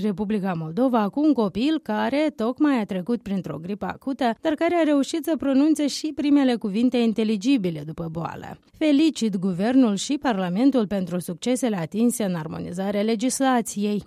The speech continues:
Acum așteptăm pasul următor, să faceți ca aceste legi să înceapă să funcționeze”, a îndemnat Pirca Tapiu la autoritățile moldovene.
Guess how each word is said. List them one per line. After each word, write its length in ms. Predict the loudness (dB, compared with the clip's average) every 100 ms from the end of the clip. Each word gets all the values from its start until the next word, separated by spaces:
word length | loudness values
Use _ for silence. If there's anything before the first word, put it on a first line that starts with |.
| _
Acum 300 | -4 4 6
așteptăm 520 | 6 2 -2 0 0
pasul 380 | 2 0 2 2
următor, 580 | 4 6 6 6 2 2
să 180 | -2 -4
faceți 480 | -2 -2 0 -2
ca 140 | -4 -8
aceste 400 | -4 -2 -2 -2
legi 360 | 0 0 -2
să 100 | -2
înceapă 440 | -2 -2 -2 -2 -2
să 160 | -2
funcționeze”, 840 | -6 -6 -6 -4 0 2 2 0 -2 -6 -20 _ -2
a 40 |
îndemnat 420 | 2 2 2 -2 -2
Pirca 320 | -6 -4 -4
Tapiu 360 | -4 -6 -4
la 100 | -2
autoritățile 720 | -4 -4 -6 -8 -8 -8 -6 -6
moldovene. 680 | -8 -8 -10 -6 -6 -6